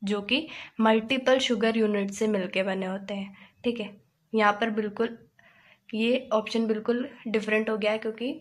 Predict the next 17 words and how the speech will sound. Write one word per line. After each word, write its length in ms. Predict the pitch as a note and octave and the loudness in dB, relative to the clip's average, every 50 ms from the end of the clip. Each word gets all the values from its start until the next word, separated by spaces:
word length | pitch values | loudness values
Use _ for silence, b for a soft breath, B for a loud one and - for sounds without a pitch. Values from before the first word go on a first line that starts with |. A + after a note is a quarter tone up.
| - _ _ _ _ _ _ _ _ _ _ _ _ - | -14 _ _ _ _ _ _ _ _ _ _ _ _ -14
पॉलीसेकेराइड 840 | A#3+ A3+ - A3 G#3+ G#3+ A3+ A#3 A#3+ A#3 A#3+ A#3+ A#3 A3+ A3 A3 A#3 | -10 2 6 6 8 8 6 4 2 2 2 4 4 4 4 4 2
में 300 | A3+ B3 C#4 D4+ - - B3+ B3+ - _ _ _ _ - | 2 2 2 2 -2 -6 -14 -16 -18 _ _ _ _ 0
कोई 200 | A#3+ A#3 B3 B3+ | 2 2 2 2
अकाउंट 520 | - A3+ G#3+ - G#3+ G3 G3+ G#3 G#3 A#3 | 0 -2 -2 0 2 2 2 2 2 2
नहीं 200 | A3 A#3 A#3 A#3+ | 4 4 6 6
होता 240 | A#3 A3 A3 A3+ A3+ | 6 4 2 2 -2
कि 160 | A3+ - C4 B3+ | 0 0 -4 -2
कितने 320 | - A3 G#3 - G3+ G#3+ G#3+ | -2 -2 -2 0 -2 -2 0
कार्बन्स 520 | A3 G3+ G3 G3 G3 G3+ G3+ G3+ G3 - | 2 0 0 2 0 0 -2 -2 -2 0
लगेंगे, 420 | G3+ F#3+ F#3 F#3 F#3 F#3+ F#3+ F#3+ | -2 0 0 -2 -4 -2 -4 -4
ओके। 260 | G3+ G3 - B3 A#3+ A#3+ B B B B B B B B - A#3 | -4 0 0 0 0 -2 B B B B B B B B -4 0
जैसे 320 | G3 A3 G#3 G#3 - A3+ | 4 4 4 4 2 -2
कि 120 | A3 - A3+ | 0 2 2
हमारा 400 | A3+ G#3+ G#3 G#3 G#3 G#3+ A3 G#3+ | 2 4 4 4 4 4 4 2
स्टार्च 560 | G3+ - - - G3 F#3+ F#3 F#3 F#3 - - | 0 -2 -6 0 2 4 4 4 2 -2 -6
हो 80 | G3 F3+ | -8 -8
गया, 200 | F3+ F#3+ F#3 | -6 -6 -8